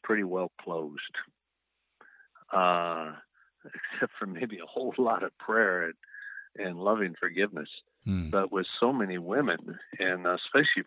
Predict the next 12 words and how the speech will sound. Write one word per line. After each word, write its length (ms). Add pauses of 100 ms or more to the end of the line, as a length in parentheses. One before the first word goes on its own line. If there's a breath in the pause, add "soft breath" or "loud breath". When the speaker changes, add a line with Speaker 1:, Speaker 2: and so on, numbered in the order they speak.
Speaker 1:
you're 100
not 200
a 40
believer, 640 (540)
and 260
you've 200
been 180 (160)
so 140
wounded 640
by 180
an 140
affair, 680